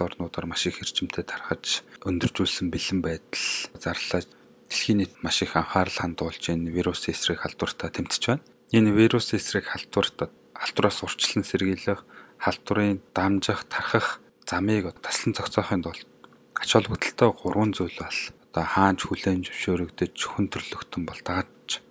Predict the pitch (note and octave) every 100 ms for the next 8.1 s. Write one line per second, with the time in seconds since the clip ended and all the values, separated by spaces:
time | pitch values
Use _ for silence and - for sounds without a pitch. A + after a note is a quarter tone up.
0 | - F#2+ - G2+ G#2+ B2+ - - - -
1 | F#2+ E2+ A#2 - A2+ F2+ - - - E3+
2 | - - - G2+ G#2+ - F2+ E2+ - -
3 | F#2 - A2+ - G2+ F#2 F2 - F2 F2
4 | F#2+ - E2+ - E2 F2 F2 F2 - -
5 | - - - - - F#2 - - - -
6 | - - G2 - - G#2 - - F#2 -
7 | - - _ - G2+ - G#2 - G2+ -